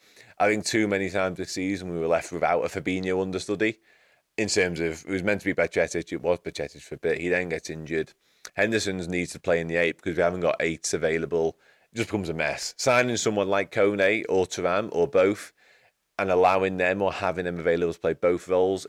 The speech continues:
is pivotal to me. Absolutely pivotal. And I wanna finish on this comment 'cause it seems like somebody's agreeing with me. Feels like somebody's agreeing with me, which doesn't happen all the time, so I'm gonna finish with this one, Alex. "Got a bit of everything in that group of players." Yeah, hope you're right. And that group of players, again, I'll just read it out to you.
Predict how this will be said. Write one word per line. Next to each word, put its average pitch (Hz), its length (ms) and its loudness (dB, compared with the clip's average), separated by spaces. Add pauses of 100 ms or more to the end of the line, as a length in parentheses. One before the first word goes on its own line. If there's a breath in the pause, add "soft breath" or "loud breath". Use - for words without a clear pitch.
is 82 100 -10
pivotal 73 640 -10
to - 80 -20
me. 67 200 -14 (120)
Absolutely 78 1160 -8
pivotal. 73 440 -10 (360 loud breath)
And 95 100 0
I 101 60 4
wanna 135 260 4
finish 101 300 -2
on 90 80 -4
this 85 140 -4
comment 82 380 -6
'cause 82 120 -12
it 80 40 -10
seems 92 220 -8
like 85 140 -4
somebody's 82 320 -8
agreeing 80 360 -8
with 71 140 -16
me. 73 200 -18 (1300)
Feels 107 160 0
like 92 140 -4
somebody's 82 240 -8
agreeing 73 260 -12
with 71 40 -12
me, 76 40 -10
which 113 160 0
doesn't 202 180 4
happen 196 220 6
all 165 100 8
the 127 60 4
time, 95 320 2
so 110 80 -4
I'm 104 60 -4
gonna 104 100 0
finish 95 240 -4
with 87 80 -6
this 85 140 -4
one, 82 160 -6
Alex. 80 360 -2
"Got 160 200 8
a 131 40 4
bit 135 140 6
of 127 60 6
everything 117 240 4
in 104 100 0
that 101 80 -4
group 90 180 -4
of 85 60 -14
players." 95 420 4 (280 loud breath)
Yeah, 143 240 6
hope 113 180 0
you're 110 80 2
right. 104 160 6
And 101 100 0
that 139 140 0
group 139 140 0
of 113 60 -12
players, 107 260 4
again, 95 240 0
I'll 90 80 -2
just 92 160 -10
read 87 120 0
it 82 60 0
out 80 200 2
to 80 100 -6
you. 78 120 -2